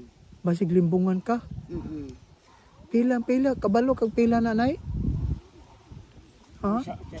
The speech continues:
Speaker 2: sa, kay, sa itong, mm, dos mil.
Speaker 1: Oo.
Speaker 2: Pila,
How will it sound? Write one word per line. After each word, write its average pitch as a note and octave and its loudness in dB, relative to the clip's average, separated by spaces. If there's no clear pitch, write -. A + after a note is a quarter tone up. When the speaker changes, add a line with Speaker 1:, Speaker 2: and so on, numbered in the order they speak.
Speaker 2:
sa, D#3 -14
kay, D3+ -18
sa D#3 -16
itong, D3+ -14
mm, D3 -16
dos - -16
mil. F#3+ -8
Speaker 1:
Oo. F#3+ 4
Speaker 2:
Pila, G3 -4